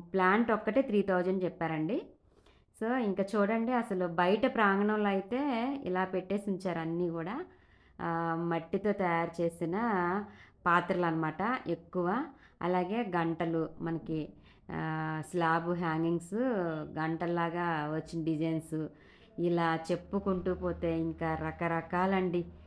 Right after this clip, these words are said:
అసలు చాలా బాగుంది. So, ఇంకా డిసెంబర్ పదిహేనో తారీఖు లాస్ట్ అట. So, మీరు ఒకసారి ఈ వైజాగ్ వాసులు అయితే కనుక చక్కగా విజిట్ చేయండి ఫ్రెండ్స్. ఎందుకంటే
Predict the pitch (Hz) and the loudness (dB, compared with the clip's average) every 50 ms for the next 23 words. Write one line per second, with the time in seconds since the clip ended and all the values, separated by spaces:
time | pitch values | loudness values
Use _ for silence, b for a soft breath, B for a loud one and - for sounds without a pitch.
0 | B B B B 170 - 170 165 160 160 160 160 - - 175 156 160 156 175 190 | B B B B -8 -6 -4 -2 -2 -2 -2 -4 -6 -6 -4 0 2 4 6 6
1 | 202 220 220 180 190 185 180 180 190 202 196 175 185 240 349 453 - B B B | 6 6 6 4 4 4 4 6 4 4 4 2 2 0 0 -2 -6 B B B
2 | B B B B B - - 190 185 185 185 180 180 180 175 - - 175 175 185 | B B B B B -8 -4 0 2 2 4 4 4 2 0 -2 -2 -2 -2 -2
3 | 180 190 180 175 170 180 175 - 208 208 208 208 208 202 - 190 170 175 185 190 | 0 0 0 2 0 0 0 2 2 2 2 2 0 0 2 0 2 2 2 0
4 | 190 190 185 190 185 180 175 180 180 180 - 254 262 233 185 165 156 156 175 170 | 0 0 -2 -2 -2 -2 -2 -2 -4 -4 -2 -2 0 0 2 2 2 2 2 0
5 | - - 190 170 160 - 180 247 381 480 - B B B B B B B B - | -2 -4 -4 -4 -2 -2 -2 -2 -2 -4 -8 B B B B B B B B -4
6 | 196 196 202 196 185 180 175 180 - - 190 180 180 185 185 196 196 196 190 - | 0 2 4 4 4 4 2 0 -2 0 2 4 4 4 4 2 2 0 0 -2
7 | - - - 175 180 180 175 175 170 170 170 170 196 202 196 196 185 185 180 180 | -4 -4 -2 0 0 2 2 4 4 4 4 4 4 2 4 4 2 2 2 0
8 | 185 180 170 175 185 180 180 175 175 170 175 233 269 311 - B B B B B | -2 -4 -2 -2 -2 -2 0 0 -2 -2 -4 -4 -6 -6 -8 B B B B B
9 | B B B B B - - 190 185 - 185 185 190 220 240 226 196 185 170 190 | B B B B B -6 -6 -6 -4 -2 -2 0 2 2 2 2 2 2 0 -2
10 | 185 - - 220 190 180 175 170 170 170 170 175 185 214 269 294 - - - - | -2 -2 0 2 2 2 2 2 0 0 0 0 0 0 0 -2 -6 -10 -20 -20
11 | - - - 175 175 175 170 196 190 190 185 | -12 -6 -4 -2 -2 -2 -2 -2 -2 -2 0